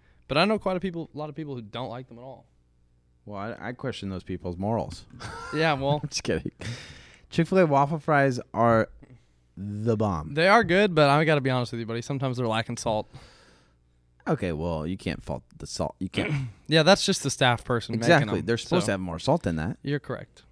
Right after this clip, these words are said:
Speaker 1: I'll let that one slide. I'll, I had it on my list. So I
Speaker 2: Chick-fil-A
Speaker 1: can,
Speaker 2: waffle
Speaker 1: I had it on
Speaker 2: fries.
Speaker 1: my list.
Speaker 2: I don't even have a list. I'm going off the top of my noggin here.
Speaker 1: Yeah, I wrote a few down just so I didn't brain fade. Um, but
Speaker 2: Okay,
Speaker 1: I'm
Speaker 2: fine.
Speaker 1: actually pretty surprised this fell here. I'm gonna go with McDonald's fries. Those are goated.
Speaker 2: McDonald's.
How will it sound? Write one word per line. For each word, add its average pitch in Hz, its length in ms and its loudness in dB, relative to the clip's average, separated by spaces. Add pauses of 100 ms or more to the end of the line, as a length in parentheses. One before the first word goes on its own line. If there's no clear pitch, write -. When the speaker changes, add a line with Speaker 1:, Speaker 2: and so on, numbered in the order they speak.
(580)
Speaker 1:
I'll 185 80 4
let 160 160 0
that 120 100 -4
one 107 120 -10
slide. 107 260 -10
I'll, 123 180 -4
I 139 80 0
had 214 160 8
it 220 60 2
on 214 80 4
my 196 100 6
list. 135 440 2
So 123 100 -6
I 113 40 0
Speaker 2:
Chick-fil-A 175 280 6
Speaker 1:
can, 160 60 8
Speaker 2:
waffle 139 260 4
Speaker 1:
I 151 80 2
had 190 120 6
it 196 40 2
on 208 60 2
Speaker 2:
fries. - 20 -2
Speaker 1:
my 214 80 4
list. 202 240 2
Speaker 2:
I 143 40 4
don't 196 120 6
even 165 120 6
have 147 140 6
a 143 40 -2
list. 107 200 -4
I'm 117 80 -2
going 131 140 2
off 110 80 -2
the - 80 -20
top 123 160 -2
of 95 40 -6
my 90 300 -6
noggin 92 400 -6
here. 82 320 -10
Speaker 1:
Yeah, 147 180 0
I 143 60 2
wrote 190 200 2
a 147 40 0
few 147 160 -2
down 160 260 -2
just 139 200 0
so - 140 -2
I 139 40 4
didn't 131 180 0
brain 123 220 4
fade. 107 320 -2 (240)
Um, 110 400 -6 (720)
but 135 160 -2
Speaker 2:
Okay, 117 100 -2 (240)
Speaker 1:
I'm 107 60 -8
Speaker 2:
fine. 143 120 4
Speaker 1:
actually 196 260 4
pretty 180 180 2
surprised 151 340 2
this 139 100 -2
fell 139 200 2
here. 127 120 0
I'm 117 120 0
gonna 147 80 0
go 143 80 2
with 117 80 0
McDonald's 117 500 0
fries. 101 460 -4 (200)
Those 120 180 4
are 117 60 0
goated. 113 60 -2
Speaker 2:
McDonald's. 110 680 2